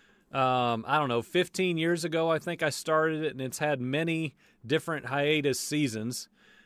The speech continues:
Um, but every once in a while, I'll, I'll write some content and throw it over there.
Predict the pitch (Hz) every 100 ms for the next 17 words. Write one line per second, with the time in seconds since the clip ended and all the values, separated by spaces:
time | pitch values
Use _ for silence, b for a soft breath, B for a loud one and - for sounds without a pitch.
0 | b 139 135 131 123 117 - 156 202 247
1 | 202 202 - 170 170 165 156 151 170 156
2 | - 160 151 127 175 180 147 127 151 139
3 | 120 143 123 - 156 147 127 117 101 92
4 | 76